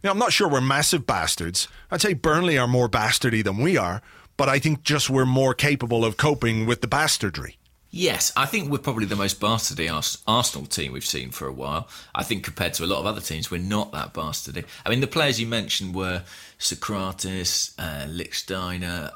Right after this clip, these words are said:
Speaker 2: I think I'd probably throw Guendouzi into that mix too. I know he's only nineteen or
Speaker 1: Would
Speaker 2: something,
Speaker 1: you?
Speaker 2: but yeah, I just think there's a bit of gamesmanship about him. I feel like he,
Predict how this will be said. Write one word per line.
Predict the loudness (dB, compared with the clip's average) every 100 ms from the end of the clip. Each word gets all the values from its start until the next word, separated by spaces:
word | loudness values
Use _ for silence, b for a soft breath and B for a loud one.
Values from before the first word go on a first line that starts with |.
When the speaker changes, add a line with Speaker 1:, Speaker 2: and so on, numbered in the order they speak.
| -2
Speaker 2:
I |
think | -2 -2
I'd | -2 -4 -4
probably | -4 -2 -4
throw | -6 -6 -2 -2 -2 -6 B B B
Guendouzi | -2 0 2 2 2 0 -2
into | -4 -4
that | -6 -6
mix | -4 -2
too. | 0 2 2
I | 2
know | 0
he's | 0 0
only | -2 -4 -4
nineteen | -4 -4 -4 -4 -2 0
or |
Speaker 1:
Would | 0
Speaker 2:
something, | 0 -2
Speaker 1:
you? | -4
Speaker 2:
but | -4 -4 B B B B B _ _ -8 -2
yeah, | 0 2 2 2
I | 2
just | 2 0 2
think | 2 0 -2 -10 _ -8
there's | -2 0 2 2 2 -2 _ _ -8 -6
a | -4
bit | -2 -2
of | -2
gamesmanship | 0 0 0 -2 -2 -2 0 -2 -4 -14 _ -8
about | -6 -4 -6 -4
him. | -6 -4
I | -4
feel | -2 0 2 2
like | 0 -2 -4
he, | -2 -2 0 -2 -4